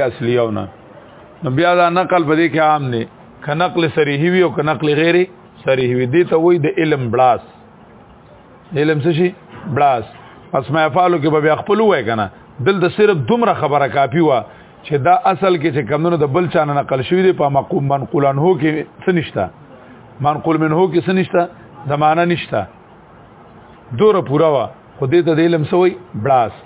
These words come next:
چې دی وایي چې لکه دا شی ما ته ټول بالکل څه دی؟ یاد دی. نو څه کوې اوس لکه؟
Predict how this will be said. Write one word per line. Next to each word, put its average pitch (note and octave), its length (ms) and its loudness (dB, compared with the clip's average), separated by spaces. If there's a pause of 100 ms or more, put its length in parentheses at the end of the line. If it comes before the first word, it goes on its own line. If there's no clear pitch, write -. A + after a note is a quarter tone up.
(260)
چې C#3 140 -4
دی E3+ 100 2
وایي F3 200 4
چې D3 80 -4
لکه C3 260 0
دا D3+ 160 0
شی D#3+ 160 -4
ما D3+ 160 0
ته C#3+ 120 -2
ټول E3 180 0
بالکل D3+ 360 -2
څه D#3+ 200 0
دی؟ F#2+ 100 -2 (280)
یاد C3+ 300 0 (100)
دی. G#2 80 -12
نو F2+ 120 -14 (240)
څه C#3 80 -6
کوې - 120 -8
اوس F#2 260 -8
لکه؟ F2+ 200 -18